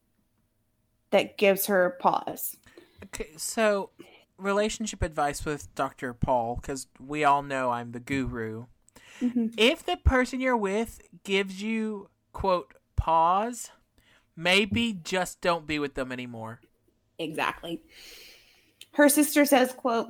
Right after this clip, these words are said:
Speaker 1: "Yeah, your problem is he fixes everything but the kitchen sink."
Speaker 2: Speaking of, mine's still not fixed.
Speaker 1: Good Lord, we're falling apart.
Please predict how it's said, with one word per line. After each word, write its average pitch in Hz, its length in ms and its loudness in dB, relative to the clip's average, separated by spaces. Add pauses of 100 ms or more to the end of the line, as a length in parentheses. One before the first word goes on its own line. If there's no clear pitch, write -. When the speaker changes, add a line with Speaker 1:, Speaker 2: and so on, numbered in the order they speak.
(120)
Speaker 1:
"Yeah, 240 500 8 (580)
your 269 160 4
problem 277 400 8
is 220 160 2
he 254 140 2
fixes 254 340 2
everything 247 640 6
but 247 380 10
the 202 80 4
kitchen 175 400 2
sink." 131 540 -4 (640)
Speaker 2:
Speaking 202 480 -4
of, 160 180 2
mine's 151 220 -4
still 160 200 -4
not 135 200 -6
fixed. - 560 -6 (800)
Speaker 1:
Good 254 240 0 (100)
Lord, 170 380 -6 (100)
we're 226 160 4
falling 170 340 4
apart. 151 380 0